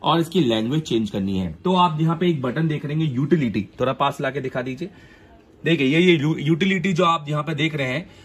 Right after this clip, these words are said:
तो utility को आपको press करना है। ये आपका एक तरह से options है, जैसे हमारे mobile phone में settings होती है ना,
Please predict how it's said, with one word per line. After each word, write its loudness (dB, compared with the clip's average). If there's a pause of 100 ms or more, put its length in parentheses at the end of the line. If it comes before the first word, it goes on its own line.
(120)
तो -2
utility 2
को 2
आपको 2
press -2
करना 0
है। 2
ये 4
आपका 4
एक -6
तरह 6
से 0
options 0
है, -4
जैसे -2
हमारे 0
mobile 2
phone -2
में -2
settings -2
होती -2
है -2
ना, 0